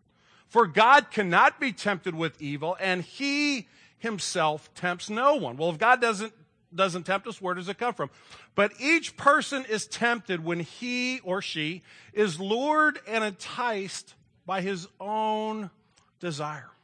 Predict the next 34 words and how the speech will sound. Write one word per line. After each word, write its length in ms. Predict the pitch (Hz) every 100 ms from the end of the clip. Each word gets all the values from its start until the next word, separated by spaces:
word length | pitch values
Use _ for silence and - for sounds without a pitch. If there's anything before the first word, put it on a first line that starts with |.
| _ _ _ _ _ _ -
The 60 |
first 240 | 202 320 254
thing 120 | 302
you 80 | 285
need 140 | 262
to 60 | 247
understand 360 | 240 - 240
about 200 | 233 202
temptation 640 | - 220 190 233 240 - 202
is 220 | 196 165
the 280 | 208 208 196
enormous 920 | 185 185 202 269 330 330 330 - - - - - 147
difference 680 | 175 311 - 185 165 180 - _ _ -
between 380 | 214 233 247 208
being 260 | 240 240
a 60 | 202
victim 840 | 160 349 349 - 180 151 170 202 _ _ _ _ _
and 220 | 226 254 240
being 240 | 277 269
a 80 | 254
culprit, 560 | - - 220 214 113 - -
or 120 | 196
being 220 | 214 240
culpable 840 | - - 302 277 165 160 151 185 - _ _
for 200 | - 240
how 320 | - - 254 285
you 240 | 254 269
respond 420 | 254 - 208 214
to 60 | 202
temptation. 580 | 220 220 247 262 196 160
James 400 | 170 277 320 247
is 120 | 233
very 220 | 233 233
clear. 360 | - 311 277